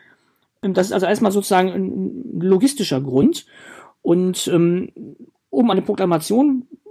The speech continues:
in so ein bisschen feierlichen Rahmen durchzuführen, bot sich natürlich das Königsschloss Ludwigs des Vierzehnten an. Die Franzosen haben hinterher immer daraus so eine große Demütigung gemacht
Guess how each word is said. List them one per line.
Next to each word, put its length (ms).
in 120
so 120
ein 80
bisschen 280
feierlichen 440
Rahmen 480
durchzuführen, 600
bot 220
sich 160
natürlich 420
das 300
Königsschloss 540
Ludwigs 280
des 140
Vierzehnten 600
an. 300
Die 60
Franzosen 420
haben 80
hinterher 300
immer 140
daraus 300
so 60
eine 200
große 400
Demütigung 640
gemacht 440